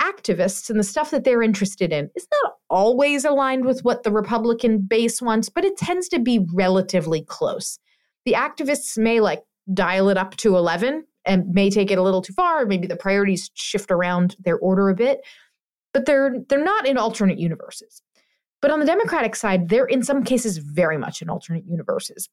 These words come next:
That's how you have a Democratic activist class that talks about Latinx and, you know, whatever else. And then their Democratic base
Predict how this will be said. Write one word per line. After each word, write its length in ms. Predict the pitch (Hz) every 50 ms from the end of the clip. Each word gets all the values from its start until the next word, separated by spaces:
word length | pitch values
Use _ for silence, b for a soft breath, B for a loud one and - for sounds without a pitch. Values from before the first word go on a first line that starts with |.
| _ -
That's 240 | 233 247 311 - -
how 80 | 311
you 160 | 277 240 233 240
have 180 | 233 226 190
a 100 | 185 175
Democratic 580 | 165 214 214 226 247 - - 240 196 190 185 190
activist 580 | 196 220 240 - - 208 165 160 - - -
class 380 | - - 160 147 175 - - -
that 120 | - 175
talks 300 | - 190 185 185 - -
about 300 | 185 190 180 175 185 - _ - -
Latinx 720 | 180 180 202 214 196 190 147 165 196 196 - - - -
and, 280 | 196 175 175 175 165 b b b b b b b b _ _ _
you 100 | - 214
know, 140 | 185 175 170
whatever 400 | 175 202 202 220 226 214 226 269
else. 260 | 302 277 233 - - - -
And 140 | 214 226 233
then 160 | 254 240 233
their 100 | 220 208
Democratic 680 | 180 180 - 247 262 294 359 - - 349 359 277 185 160 165 147
base 680 | 220 262 339 311 214 175 185 - - - - -